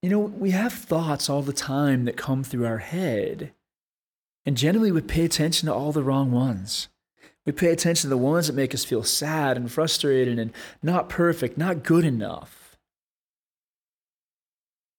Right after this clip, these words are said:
This season of your life is a blessing.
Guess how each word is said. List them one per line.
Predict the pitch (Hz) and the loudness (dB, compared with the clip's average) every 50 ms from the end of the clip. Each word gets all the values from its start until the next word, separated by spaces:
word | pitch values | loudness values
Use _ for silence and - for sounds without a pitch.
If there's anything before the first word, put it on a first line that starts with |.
| _ _ _ _ _ _ _ - | _ _ _ _ _ _ _ -8
This | 123 120 120 123 143 175 190 - - | -8 -6 -4 0 0 2 2 2 2
season | - - 170 180 175 143 151 156 147 | 2 2 2 2 2 4 4 2 2
of | 135 123 | 2 2
your | 135 143 139 131 | 2 2 2 2
life | 131 135 139 135 123 - 139 | 2 2 2 2 2 0 0
is | 127 120 123 | 0 0 0
a | 113 | 0
blessing. | - 113 107 104 101 - - 107 98 - 127 | 0 -2 -2 -2 -2 -4 -6 -8 -12 -14 -18